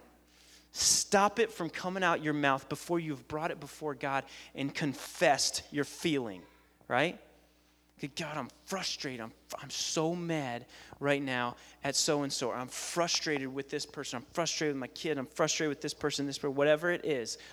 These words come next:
whatever you're feeling, for a moment, just pray. Just say, "God, I need you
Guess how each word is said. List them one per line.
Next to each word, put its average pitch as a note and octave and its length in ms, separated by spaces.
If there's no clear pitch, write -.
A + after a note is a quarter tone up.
whatever D3 340
you're E3+ 160
feeling, C3 460
for D#3 220
a C#3 80
moment, C#3+ 760
just - 180
pray. G#2 260
Just - 140
say, C3 100
"God, B2 240
I A#2+ 60
need B2+ 420
you C#3 440